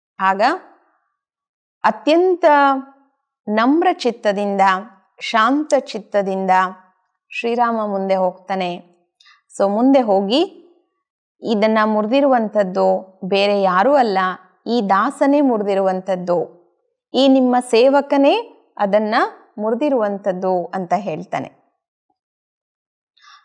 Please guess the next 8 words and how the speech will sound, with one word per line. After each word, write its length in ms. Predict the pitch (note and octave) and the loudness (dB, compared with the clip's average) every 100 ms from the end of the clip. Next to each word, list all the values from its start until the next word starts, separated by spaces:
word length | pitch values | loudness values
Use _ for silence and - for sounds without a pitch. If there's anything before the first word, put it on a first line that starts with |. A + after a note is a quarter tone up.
| _ C#4 | _ 0
ನೋಡಿ, 540 | C#4+ G#3 G3+ D#4 - _ _ _ _ _ | 2 2 0 -4 -12 _ _ _ _ _
ಶ್ರೀರಾಮ 600 | - B3+ B3+ D#4+ D#4+ C4+ G3+ B3+ F4+ _ _ - | -8 0 2 4 4 4 2 -2 -6 _ _ -4
ಯಾರು 720 | A3 B3 D4 D#4+ D#4 D#4 D#4+ _ _ _ _ _ - | 0 2 2 2 0 -2 -6 _ _ _ _ _ -6
ಜ್ಞಾನದ 520 | G3+ A3 A3+ D4 D#4 D4 | -2 2 2 2 2 0
ಪ್ರತೀಕವಾಗಿದ್ರು, 1400 | C4+ B3 C#4 C#4+ C#4 A#3+ G#3+ G3+ G3 G3 F#3+ G#3 - _ | 0 -2 -2 -2 0 0 -2 -6 -8 -6 -6 -8 -14 _
ವಿವೇಕದ 560 | A3 G#3+ A#3+ C4 C4+ A#3+ A#3+ A#3+ A#3+ _ _ _ | -2 2 2 0 -4 0 2 2 -2 _ _ _
ಪ್ರತೀಕ 460 | G#3 A3+ C4+ D4+ D#4+ | -2 -2 -2 -4 -2
ಆಗಿದ್ರು, 880 | C#4+ A3 G#3 F#3 G3 F#3 F#3 C4 _ | -2 -4 -6 -8 -4 -2 -2 -8 _